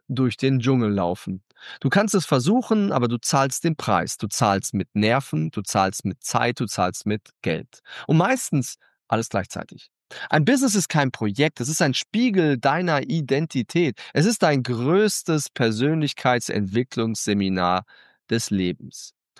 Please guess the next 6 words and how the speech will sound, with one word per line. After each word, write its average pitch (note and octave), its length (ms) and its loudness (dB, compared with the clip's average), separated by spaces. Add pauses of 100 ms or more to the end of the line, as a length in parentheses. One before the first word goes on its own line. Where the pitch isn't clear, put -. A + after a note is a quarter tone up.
Ja, B2 240 0 (240)
live G#3 520 2 (520)
twenty-four G#3 500 0
seven E3 540 0 (300)
ohne A#3 280 4
Pausentaste. - 920 -4